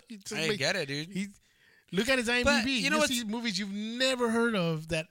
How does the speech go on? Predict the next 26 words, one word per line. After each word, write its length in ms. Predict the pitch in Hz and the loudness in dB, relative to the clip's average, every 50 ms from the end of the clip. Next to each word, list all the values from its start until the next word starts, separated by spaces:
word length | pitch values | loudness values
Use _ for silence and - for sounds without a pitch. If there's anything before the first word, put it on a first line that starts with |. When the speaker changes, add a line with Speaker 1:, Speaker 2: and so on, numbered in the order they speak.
| _ _ | _ _
Speaker 1:
and 140 | - 220 233 269 | -2 0 0 0
then 260 | 269 269 254 247 226 - | -2 -2 -4 -8 -12 -6
just 200 | 165 - 277 220 | -6 -4 -4 -2
recently 440 | 190 226 302 - - 254 214 196 180 | -2 -2 0 2 2 0 2 0 0
that 140 | 175 175 175 | 0 0 0
have 100 | 180 - | -2 -4
come 160 | - 190 214 | -6 -6 -6
out. 200 | 254 233 185 - _ _ _ _ _ _ - | -6 -6 -8 -12 _ _ _ _ _ _ 0
They 120 | 185 175 | 2 2
Speaker 2:
Yeah. 160 | 160 139 214 | 4 4 4
Speaker 1:
go, 60 | 220 | 2
like, 160 | 214 190 165 - | 0 0 -2 -4
straight 220 | - - 208 - | -2 -2 -4 -4
to 60 | - 202 | -4 -6
video 320 | 185 233 226 202 151 143 | -6 -4 -4 -4 -6 -6
and 100 | 143 139 | -8 -8
stuff, 220 | - - 143 135 139 | -10 -12 -12 -12 -12
dude. 180 | 156 190 214 - - - - | -12 -12 -10 -12 -14 -10 -6
Speaker 2:
What's 160 | 226 202 - - | -2 -2 0 0
crazy, 280 | - 285 294 262 262 | -2 -2 -2 -4 -2
though, 160 | 254 240 214 | 0 0 0
is 100 | 196 170 | 2 2
that, 260 | 156 185 175 165 151 151 | 2 2 2 2 2 2
like, 500 | 156 151 151 147 143 139 131 - - - - _ _ _ _ _ _ - | 0 2 2 2 0 -4 -6 -10 -16 -20 -20 _ _ _ _ _ _ -6
uh, 540 | 151 151 147 139 135 131 127 123 120 113 113 - - _ _ _ _ _ _ _ _ _ _ _ _ _ _ _ _ _ _ _ _ - | -2 0 2 2 2 0 0 -2 -4 -6 -8 -12 -20 _ _ _ _ _ _ _ _ _ _ _ _ _ _ _ _ _ _ _ _ -10
uh, 140 | 139 139 | -8 -8